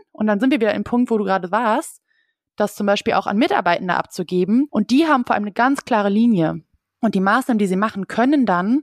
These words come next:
positiv einzahlen auf unsere Unternehmensentwicklung. Weil ich finde das schwierig oder auch echt fatal teilweise, wenn aus dem Nichts ein Social-Media-Kanal ins Leben gerufen wird, der überhaupt nichts mit der Praxis, mit einer Praxisstrategie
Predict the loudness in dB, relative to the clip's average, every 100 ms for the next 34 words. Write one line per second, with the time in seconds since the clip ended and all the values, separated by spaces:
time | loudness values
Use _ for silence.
0 | -4 0 2 2 0 -2 -2 -2 -4 _
1 | 0 2 0 0 0 2 -2 -2 -2 0
2 | 0 0 2 4 4 2 0 -6 -4 -8
3 | -4 -4 -4 -6 _ -4 -2 2 0 0
4 | -4 -10 -8 -6 0 2 4 2 0 0
5 | -2 -2 -8 _ -4 -4 -6 -10 -8 -2
6 | 0 2 0 0 0 0 0 -2 -4 _
7 | _ -4 -2 0 0 0 2 2 2 -4
8 | -20 _ _ _ -4 -2 0 2 2 4
9 | 0 0 0 0 0 -2 -2 0 0 0
10 | -2 0 2 0 -2 -12 _ _ _ _
11 | _ _ _ _ -2 0 -2 2 2 0
12 | -2 -2 -2 -4 -2 -2 -4 -4 -6 -6
13 | -4 -4 -2 0 0 -2 -2 -4 -2 -4
14 | -4 -4 -4 -2 2 2 0